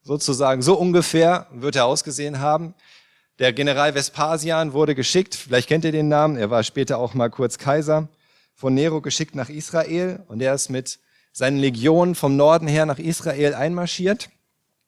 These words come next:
Und gleichzeitig kam sein Sohn Titus, der auch schon General einer Legion war, vom Süden her aus Ägypten und sie haben sich auf den Weg gemacht, Israel wieder zu, ja, zur Ruhe zu bringen.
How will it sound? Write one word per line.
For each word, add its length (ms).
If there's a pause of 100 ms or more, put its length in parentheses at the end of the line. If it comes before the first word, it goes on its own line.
(160)
Und 100
gleichzeitig 560
kam 240
sein 240
Sohn 320
Titus, 460
der 180
auch 140
schon 320 (540)
General 360
einer 220
Legion 480
war, 280 (760)
vom 360
Süden 340
her 360
aus 220
Ägypten 440
und 120
sie 100
haben 140
sich 120
auf 100
den 180
Weg 160
gemacht, 580 (320)
Israel 880 (720)
wieder 260
zu, 460 (240)
ja, 340
zur 180
Ruhe 260
zu 180
bringen. 400